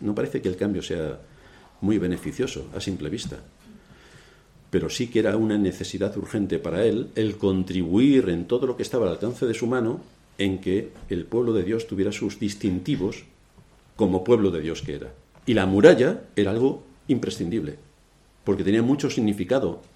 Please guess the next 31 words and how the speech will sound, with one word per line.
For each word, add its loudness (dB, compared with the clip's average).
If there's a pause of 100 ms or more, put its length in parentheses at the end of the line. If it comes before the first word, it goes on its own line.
(120)
e 4
implicaba 2
muchas -2
cosas -4 (360)
dentro 4
de 4
lo 4
que -2
suponía -2 (880)
la 2
fe. -6 (2750)
Así -2
que 4
po-, -6 (320)
muy 2
bien 4
podría 6
haberse 6
dedicado 4
a 6
orar 0
por 2
aquel 0
gran -2
proyecto -6 (640)
y 0
que -2
el 0
Señor 0
los 0
bendiga, -2